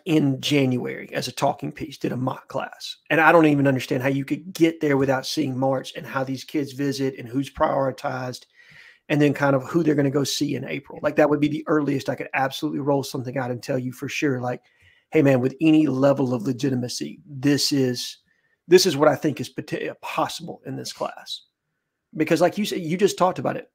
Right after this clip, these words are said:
who they prioritize. There are a lot of kids they offer. You got a massive board of, like, two hundred prospects you're trying to trim down to somewhere around seventy-five that you're really looking at going into their senior year.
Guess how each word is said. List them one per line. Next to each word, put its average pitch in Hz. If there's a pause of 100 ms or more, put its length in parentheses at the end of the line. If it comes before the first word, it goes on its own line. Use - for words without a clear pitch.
who -
they 175
prioritize. 139
There 165
are 147
a 131
lot 143
of 156
kids 160
they 147
offer. - (440)
You 160
got 156
a 127
massive 147
board 147
of, 127
like, 131
two 190
hundred 165
prospects -
you're 156
trying 143
to 131
trim 147
down 143
to 135
somewhere 131
around 131
seventy-five 135 (580)
that 165
you're 151
really 143
looking 139
at 131
going 131
into 123
their 127
senior 147
year. -